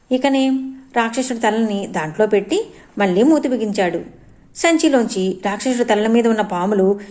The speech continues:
ఇంకా బుసలు కొడుతూనే ఉన్నాయి. మరికొంతసేపట్లో ధీరవర్ముడు సంచితో సహా వృద్ధుడు వాళ్ళు ఉన్న చోటుకి చేరుకున్నాడు.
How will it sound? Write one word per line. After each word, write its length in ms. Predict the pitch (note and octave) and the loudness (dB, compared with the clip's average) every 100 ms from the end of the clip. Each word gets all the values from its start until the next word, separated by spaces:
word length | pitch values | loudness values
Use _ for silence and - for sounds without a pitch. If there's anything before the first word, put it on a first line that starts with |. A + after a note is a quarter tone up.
| - | -8
ఇంకా 240 | G3+ F#3 G3 | -4 0 0
బుసలు 300 | G3+ G3+ A3 | 0 -2 0
కొడుతూనే 440 | A3 - G3+ A#3+ | 0 0 0 0
ఉన్నాయి. 380 | B3+ A#3 A3+ A3+ - - - - _ D#4+ | 2 0 -2 -6 -14 -20 -20 -20 _ 0
మరికొంతసేపట్లో 1000 | E4 E4 C#4+ C4+ A#3+ A#3+ A#3+ G3+ F#3 F#3 | 2 2 -2 -2 0 0 -2 -2 -2 0
ధీరవర్ముడు 640 | G#3 A3 A3+ G#3 F3+ F3+ F#3 - - | 0 0 0 0 0 -2 -6 -16 -6
సంచితో 500 | - A3 G#3 G3+ F#3+ | -2 0 0 0 0
సహా 440 | D#3+ D#3 E3 E3 - - - | -2 -2 -4 -4 -10 -20 -2
వృద్ధుడు 300 | D4 B3+ C4+ | 0 2 2
వాళ్ళు 220 | B3 G#3 | 2 2
ఉన్న 160 | F#3+ E3 E3 | -2 -6 -6
చోటుకి 340 | E3 G#3+ C4+ | -6 -4 -2
చేరుకున్నాడు. 480 | C#4+ A#3+ G#3+ G3+ F3+ | 0 0 -2 -4 -4